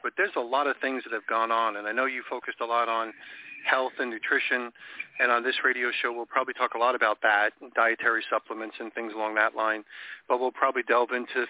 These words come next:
pharmaceuticals and stuff like, you know,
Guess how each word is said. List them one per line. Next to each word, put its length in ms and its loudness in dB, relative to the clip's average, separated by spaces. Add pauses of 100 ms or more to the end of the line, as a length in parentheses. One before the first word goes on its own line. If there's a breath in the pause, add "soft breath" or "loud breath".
pharmaceuticals 960 -4 (120)
and 260 -6 (580 loud breath)
stuff 240 2
like, 220 0
you 60 -2
know, 140 -2